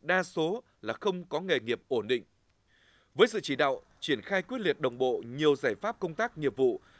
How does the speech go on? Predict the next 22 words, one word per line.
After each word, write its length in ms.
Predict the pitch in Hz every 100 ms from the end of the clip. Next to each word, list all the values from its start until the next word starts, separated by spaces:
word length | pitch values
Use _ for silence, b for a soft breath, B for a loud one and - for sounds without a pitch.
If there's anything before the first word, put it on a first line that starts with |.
| b
sự 300 | - - 170
phối 200 | 151 214
hợp 220 | 180 -
vào 120 | 139
cuộc 300 | 127 - 131
của 120 | - 113
các 220 | 190 185
cấp 160 | 233
ngành, 220 | 160 127 98 b b b
nhân 180 | 143 180
dân, 260 | 151 175 151 - - - -
từ 260 | 143 147 143
đầu 180 | 143 139
năm 220 | 185 175
hai 140 | 170
nghìn 120 | 156
không 100 | 135
trăm 120 | 175 160
hai 100 | 160
mươi 120 | 156
đến 160 | 143
nay, 180 | 147 151